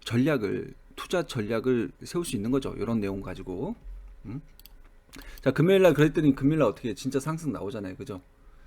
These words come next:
자, 금요일 여기입니다. 금요일 상-, 상승 나오잖아요. 결국에는 뭐 되돌리긴 했지만은 그래도 이, 이 퍼-, 이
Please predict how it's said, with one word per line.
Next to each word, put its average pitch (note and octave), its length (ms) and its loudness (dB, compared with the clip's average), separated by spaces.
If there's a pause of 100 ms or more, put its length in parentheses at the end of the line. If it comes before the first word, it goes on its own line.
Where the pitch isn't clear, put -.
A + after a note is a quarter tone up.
(320)
자, F#2 80 -12
금요일 B2 320 2
여기입니다. G#2 500 -2 (240)
금요일 G#2+ 160 -8
상-, - 300 -12
상승 C#3 300 -8
나오잖아요. F2 340 -12
결국에는 B2+ 480 2 (260)
뭐 - 100 -10
되돌리긴 C#3+ 540 2
했지만은 E3 540 0 (640)
그래도 E3+ 680 0
이, D#3 380 -2
이 C3+ 140 2
퍼-, E3 380 -6
이 C3+ 340 4